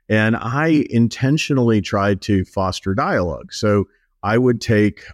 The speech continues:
a moderate position on all issues, pretty much. You know, when the extreme left was saying something, I would moderate that. When the extreme right was saying something, I'd moderate that. So I was hated by both sides fundamentally, right? I mean, but, and it was, it was a time in talk radio where you needed to pick a side, and,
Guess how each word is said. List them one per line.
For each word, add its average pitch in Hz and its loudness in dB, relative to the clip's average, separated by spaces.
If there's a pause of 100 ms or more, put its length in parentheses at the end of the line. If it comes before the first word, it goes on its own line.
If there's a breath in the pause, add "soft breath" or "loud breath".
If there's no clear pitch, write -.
a 95 0
moderate 98 0
position 92 2
on 82 0
all 78 -2
issues, - -8
pretty 67 -8
much. - -16
You 90 -4
know, 78 -2
when 95 2
the 95 4
extreme 101 0
left 123 0
was 139 0
saying 135 0
something, 120 0
I 98 2
would 92 0 (360)
moderate 92 0
that. 65 -10
When 87 -18
the 85 -16
extreme 90 -2
right 131 0
was 131 0
saying 123 0
something, 104 -2
I'd 92 0
moderate 85 -6
that. - -16 (160 loud breath)
So - -4
I 175 0
was 190 0
hated 120 2
by 87 -2
both 82 -4
sides - -8
fundamentally, 92 0
right? 104 2 (300 soft breath)
I 127 0
mean, 123 2
but, 143 -2
and 147 0
it 156 0
was, 156 0
it 156 -2
was 165 2
a 165 0
time 160 0
in 190 2
talk 156 -4
radio 147 4
where 135 2
you 113 2
needed 127 2
to 104 0
pick - -4
a 120 0
side, 110 0
and, 85 -2